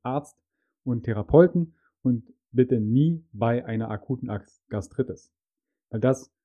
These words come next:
schädigt dann zusätzlich die Magenschleimhaut. Ich hoffe, du konntest wieder Dinge aus dieser Folge bezüglich deines Magens mitnehmen.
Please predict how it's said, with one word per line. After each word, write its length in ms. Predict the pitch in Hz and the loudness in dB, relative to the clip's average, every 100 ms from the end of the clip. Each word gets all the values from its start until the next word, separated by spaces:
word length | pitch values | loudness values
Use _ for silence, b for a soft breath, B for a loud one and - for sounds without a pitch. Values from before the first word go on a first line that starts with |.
| _ _ _ | _ _ _
schädigt 400 | - 123 123 123 | -2 2 2 0
dann 140 | 113 | -4
zusätzlich 680 | - 143 131 127 117 113 104 | -4 -4 0 -2 -2 -8 -10
die 380 | - 104 104 87 _ _ _ _ | -6 -4 -4 -6 _ _ _ _
Magenschleimhaut. 720 | 104 110 101 98 90 80 82 _ _ _ _ - | -4 -4 -4 -10 -14 -14 -20 _ _ _ _ -6
Ich 120 | 123 | 0
hoffe, 180 | 180 214 | 2 2
du 80 | |
konntest 420 | 175 143 147 143 135 | 2 0 0 -6 -8
wieder 380 | 123 117 113 - _ - | -6 -6 -8 -14 _ -6
Dinge 440 | 117 160 185 165 | 2 2 2 -2
aus 260 | 127 120 - | -4 -4 -6
dieser 300 | 139 135 120 | -6 -4 -4
Folge 640 | - 120 120 131 127 123 _ _ _ _ _ | -4 -2 0 0 -2 -6 _ _ _ _ _
bezüglich 380 | 117 - 123 113 | -6 -2 -2 -2
deines 260 | 113 101 | -2 -4
Magens 840 | 104 101 107 131 127 120 113 - - _ | -4 -4 0 -2 -2 -6 -8 -14 -20 _
mitnehmen. 600 | 107 143 - 190 233 254 | 4 4 4 -2 -2 -4